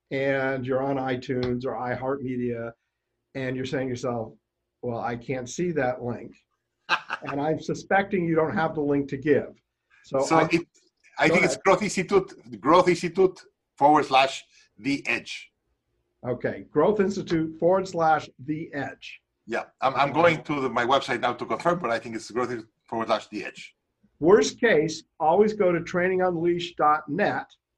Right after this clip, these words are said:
Speaker 1: And you can see the description and, and, and,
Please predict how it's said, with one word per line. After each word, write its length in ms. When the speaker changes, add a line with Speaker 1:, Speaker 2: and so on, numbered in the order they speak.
Speaker 1:
And 640
you 180
can 180
see 640
the 100
description 800
and, 160
and, 220
and, 340